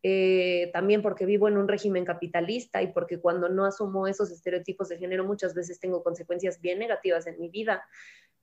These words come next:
Pero eso no significa que yo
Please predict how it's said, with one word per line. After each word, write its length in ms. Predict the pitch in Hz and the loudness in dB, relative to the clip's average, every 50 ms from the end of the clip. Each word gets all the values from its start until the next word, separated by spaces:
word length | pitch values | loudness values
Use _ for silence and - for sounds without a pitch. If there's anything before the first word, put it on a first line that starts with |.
| _ _ | _ _
Pero 220 | - 240 233 233 | 8 10 10 10
eso 160 | 240 - 330 | 10 8 6
no 80 | 320 320 | 6 6
significa 680 | - 339 226 226 233 226 233 254 - - 220 214 294 - - - - - _ _ | 6 6 6 6 4 2 0 0 4 6 8 8 6 4 0 -8 -16 -20 _ _
que 180 | - 226 220 170 | 6 6 8 10
yo 380 | 233 240 233 233 - - - | 10 10 10 8 4 -2 -8